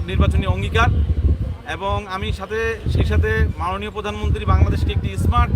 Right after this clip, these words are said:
সদর উপজেলা গঠনের যে প্রক্রিয়া গে-, গেছেন,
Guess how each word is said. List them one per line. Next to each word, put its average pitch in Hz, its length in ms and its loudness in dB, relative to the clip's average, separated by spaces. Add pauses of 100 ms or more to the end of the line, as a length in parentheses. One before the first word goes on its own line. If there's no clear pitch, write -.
(480)
সদর 208 260 4
উপজেলা 208 480 -2 (380)
গঠনের 196 380 -6
যে 208 160 2 (120)
প্রক্রিয়া 214 500 0 (720)
গে-, 185 100 -4 (100)
গেছেন, 208 360 0